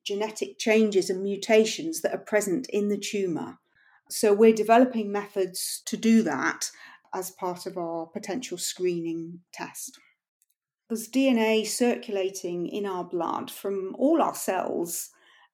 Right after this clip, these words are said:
in the body, because cells are continually dividing and dying, releasing their D N A into the bloodstream. And this happens by various processes.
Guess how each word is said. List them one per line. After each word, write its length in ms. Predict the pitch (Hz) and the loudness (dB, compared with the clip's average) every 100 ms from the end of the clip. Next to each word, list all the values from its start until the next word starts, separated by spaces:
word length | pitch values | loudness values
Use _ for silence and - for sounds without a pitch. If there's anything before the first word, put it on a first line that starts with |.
| - | -4
in 180 | 208 208 | -2 -2
the 60 | |
body, 360 | 185 165 160 160 | 0 0 0 -4
because 680 | 175 180 175 175 170 - - | -4 -4 -6 -6 -4 -8 -10
cells 540 | - - 208 202 202 175 | -10 -4 -2 0 0 -2
are 60 | |
continually 840 | 175 180 233 226 220 208 208 208 202 | -6 -8 -2 2 2 0 -2 -4 -4
dividing 840 | 190 190 185 185 185 180 185 185 | -4 -2 0 0 0 2 0 0
and 220 | 180 180 175 | -2 -4 -2
dying, 720 | 170 170 160 160 165 170 175 - - _ _ - | -2 0 0 0 0 -2 -6 -16 -20 _ _ -10
releasing 600 | 190 196 214 214 - 190 | -4 -2 -2 -2 -2 -2
their 160 | 180 175 | -2 -2
D 200 | 175 170 | -2 -4
N 100 | 170 | -4
A 160 | 160 | -4
into 180 | 170 175 | -6 -8
the 60 | - | -10
bloodstream. 600 | 175 165 - - 165 160 | -8 -8 -8 -8 -6 -4
And 80 | 165 | -6
this 140 | 180 | -6
happens 360 | - - - 175 | -8 -8 -8 -10
by 520 | - 170 165 170 165 - | -6 -4 -2 -4 -8 -2
various 840 | 196 196 185 175 175 175 - - - | 4 6 6 2 -2 -6 -8 -10 -12
processes. 960 | - 185 180 175 170 - 160 147 - | -2 2 2 0 -6 -6 -6 -6 -8